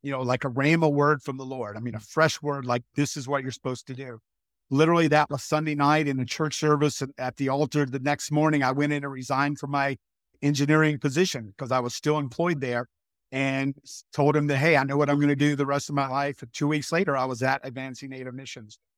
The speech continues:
And that was in June of, uh, nineteen ninety-six. And so, but, you know, what a lot, what I wanna encourage people to know is, like, again, I was, even before that, Dan, I was trying to open doors up to get into ministry.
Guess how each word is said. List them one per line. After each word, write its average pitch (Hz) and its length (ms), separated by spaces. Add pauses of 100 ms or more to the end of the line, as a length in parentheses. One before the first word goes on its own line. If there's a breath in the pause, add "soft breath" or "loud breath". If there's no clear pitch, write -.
(100)
And 127 80
that 143 160
was 131 120
in 139 140
June 143 460
of, 127 240
uh, 120 160
nineteen 131 400
ninety-six. 127 720 (540)
And 156 720 (260)
so, 165 560 (160)
but, 165 180 (300)
you 180 140
know, 175 160
what 156 200
a 156 60
lot, 180 300 (120)
what 170 120
I 156 40
wanna 190 200
encourage 190 500
people 156 300
to 143 100
know 160 280
is, 131 200
like, 143 240 (720)
again, 170 260
I 160 180
was, 240 280 (100)
even 220 300
before 214 420
that, 147 380
Dan, 170 180
I 151 80
was 226 180
trying 196 340
to 175 260 (240)
open 180 320
doors 170 340
up 170 240
to 135 100
get 160 200
into 175 160
ministry. 165 640